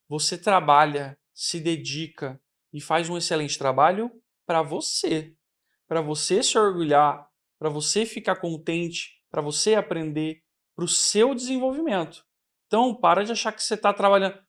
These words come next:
O pessoal fala assim: "Ah, eu não trabalho um minuto a mais depois do meu horário de trabalho." Tudo bem, mas você tá punindo alguém? Você tá, tipo, você não tá trabalhando pro seu gestor, você não tá trabalhando para a empresa.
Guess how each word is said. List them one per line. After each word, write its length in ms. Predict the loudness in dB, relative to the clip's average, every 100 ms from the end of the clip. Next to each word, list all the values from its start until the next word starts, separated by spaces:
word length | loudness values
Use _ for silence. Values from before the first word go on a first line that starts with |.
| _
O 40 |
pessoal 220 | -6 -2 2
fala 160 | 2
assim: 340 | 2 -2 -6 -6
"Ah, 120 | -2
eu 60 | -2
não 80 | 0
trabalho 280 | 2 2
um 40 | 2
minuto 300 | 0 -2 -2
a 60 |
mais 220 | -2 -2 -2
depois 200 | -6 -4
do 20 |
meu 60 |
horário 180 | -2 -2
de 60 | -2
trabalho." 480 | -4 0 0 -2 -10 _ _ _ _ _ _ -10
Tudo 180 | -8
bem, 340 | -4 -4 -4 -8
mas 380 | -8 -8 -10 _ _ _ -18
você 100 | -6
tá 180 | -2 -2 -4 _
punindo 500 | -4 -4 -2 -2 2
alguém? 460 | 2 2 -2 -4 _ _ _ _ -16
Você 260 | -8 -4
tá, 140 | 0 0
tipo, 280 | -2 -10 -10
você 220 | -6 -2
não 80 | 2
tá 120 | 2
trabalhando 360 | 2 2 2 2
pro 140 | 0
seu 180 | 2 0
gestor, 520 | 0 -2 0 0 -2 _ _
você 120 | -10
não 60 | -10
tá 60 | -4
trabalhando 400 | 0 0 0 6
para 360 | 8 10 8
a 180 | 6 2
empresa. 600 | 2 -2 -2 -2 -4 -8